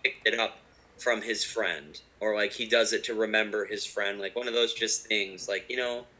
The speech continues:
yeah, like, my friend would say this.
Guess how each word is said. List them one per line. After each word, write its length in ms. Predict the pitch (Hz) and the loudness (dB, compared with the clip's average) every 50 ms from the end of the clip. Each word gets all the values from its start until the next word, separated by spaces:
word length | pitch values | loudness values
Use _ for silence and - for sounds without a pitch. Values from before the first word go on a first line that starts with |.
| - - - _ _ - - _ _ - _ - _ - | -20 -20 -20 _ _ -20 -20 _ _ -20 _ -20 _ 2
yeah, 340 | 127 139 165 190 185 - - - - - - - | 4 4 4 4 0 -8 -12 -14 -18 -20 -18 -12
like, 180 | - 98 - - 113 | -12 -12 -10 -8 -6
my 160 | 127 131 135 | -6 -6 -4
friend 320 | - - 165 156 139 120 | -2 -2 -2 -2 -2 -2
would 180 | 110 101 98 - | -2 -2 0 0
say 220 | - - 85 73 | 0 0 0 -2
this. 420 | - - 73 71 - - - - | -4 -4 -2 0 0 0 -2 -2